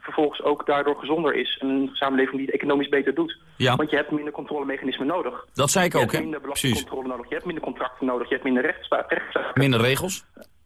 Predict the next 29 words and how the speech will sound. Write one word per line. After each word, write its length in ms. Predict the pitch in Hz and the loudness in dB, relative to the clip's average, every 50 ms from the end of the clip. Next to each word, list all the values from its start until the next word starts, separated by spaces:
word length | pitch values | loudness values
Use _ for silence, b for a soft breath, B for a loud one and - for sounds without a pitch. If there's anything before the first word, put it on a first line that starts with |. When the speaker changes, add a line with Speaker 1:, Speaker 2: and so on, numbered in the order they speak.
| _ _ _ _ _ | _ _ _ _ _
Speaker 1:
Maar 300 | - 156 156 156 156 151 - - - | -4 -2 -2 -2 -2 -4 -8 -12 -8
voor 300 | - - 170 165 156 156 | -4 0 0 0 0 0
wanneer 220 | 147 151 160 160 156 | 0 0 2 4 4
je 40 | 151 | 4
het 100 | 151 151 | 4 4
heeft 220 | 151 156 151 151 | 2 0 2 4
over, 460 | 143 147 143 - 147 143 139 139 135 | 2 2 4 4 4 4 4 4 4
eh, 140 | 139 139 139 | 4 4 4
de 60 | 139 135 | 4 2
vertrouwen 340 | - - - 143 135 135 139 | 0 0 2 2 4 4 4
in 60 | 135 | 4
de 60 | - | 2
politiek, 420 | 127 120 120 - - 185 190 - B B B B B B B - | 2 2 2 0 -2 -2 -2 -4 B B B B B B B 0
dan 140 | 156 160 | 2 2
zie 100 | 156 156 156 | 4 4 4
je 40 | 147 143 | 4 4
inderdaad 280 | 147 147 175 180 170 | 4 4 2 2 0
heel 200 | - 147 147 147 | 0 -4 -2 0
duidelijk 400 | 135 143 151 156 131 120 143 - | 2 2 4 4 4 2 2 2
dat, 260 | - 131 131 - - - | 0 -2 -2 -2 -2 0
eh, 100 | 143 139 | 2 4
een 240 | 139 139 131 143 135 | 4 4 4 2 4
beetje 300 | 160 160 156 156 156 139 | 2 2 2 2 -2 -4
sceptisch 320 | - - 175 185 185 - 147 139 - | 0 0 0 0 0 0 -2 -2 0
eigenlijk 240 | - 143 143 151 143 | 0 -2 -2 0 0
wel 80 | 131 127 | 2 4
heel 100 | 135 143 | 2 2
goed 200 | - - - - | 2 0 -2 -2
is. 280 | 123 120 - - - | -4 -4 -6 -8 -12